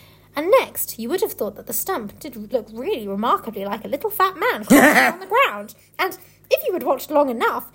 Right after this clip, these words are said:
Speaker 1: you would have seen that the stump walks across, um, walks across to the boulder, and the boulder sits up, uh, um, sit, sit up and begin to talk to the stump. For in reality,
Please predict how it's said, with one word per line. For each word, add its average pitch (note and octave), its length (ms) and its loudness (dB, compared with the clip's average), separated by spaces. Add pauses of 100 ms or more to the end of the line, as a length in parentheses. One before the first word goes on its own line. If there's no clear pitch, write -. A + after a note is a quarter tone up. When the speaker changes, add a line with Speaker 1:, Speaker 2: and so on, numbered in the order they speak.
(320)
Speaker 1:
you E5+ 80 -16 (100)
would G4 60 -6
have C4 100 -8
seen A#3 280 -8
that A#3+ 120 -10
the - 80 -6
stump C4 500 -4
walks E4 320 -4
across, D4+ 400 -6
um, C4+ 280 -4
walks C#4+ 260 -6
across C5 320 0
to - 80 -4
the A#3 80 -6
boulder, G#3 480 -6 (240)
and D#4 100 -8
the - 40 -2
boulder G#4 380 4
sits - 360 -4
up, - 240 0 (280)
uh, C4+ 240 -2
um, C#4 200 -2
sit, D4 240 -6
sit - 240 4
up - 180 0
and A#3+ 100 -4
begin E4+ 280 -6
to - 100 -12
talk A#4+ 280 6
to C#4+ 60 -6
the A3+ 80 -6
stump. G3 320 -8 (240)
For A4 120 2
in G4+ 80 4
reality, D#4+ 640 0